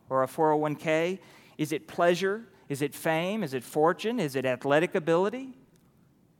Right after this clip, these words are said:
Is it public praise? What drives you ultimately in life and as a leader? What do you ultimately value? Paul Tripp says this,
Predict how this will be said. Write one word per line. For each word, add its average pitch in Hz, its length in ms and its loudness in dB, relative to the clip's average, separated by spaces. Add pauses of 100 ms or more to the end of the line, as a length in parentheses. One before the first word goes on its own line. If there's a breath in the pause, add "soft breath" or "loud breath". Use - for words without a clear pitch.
(100)
Is 120 140 -10
it 123 100 -8
public 139 320 -2
praise? 160 480 -2 (1300)
What 160 260 -2
drives 170 680 -2
you 139 140 -6
ultimately 143 680 -2
in 131 140 -2
life 139 320 0
and 127 80 -8
as 131 160 -4
a 135 40 -2
leader? 147 380 -6 (1200)
What 143 100 -2
do 190 60 -2
you 202 120 2
ultimately 170 420 0
value? 143 400 2 (1600 soft breath)
Paul 160 200 4
Tripp 175 260 -2
says 131 420 -2
this, 135 500 -2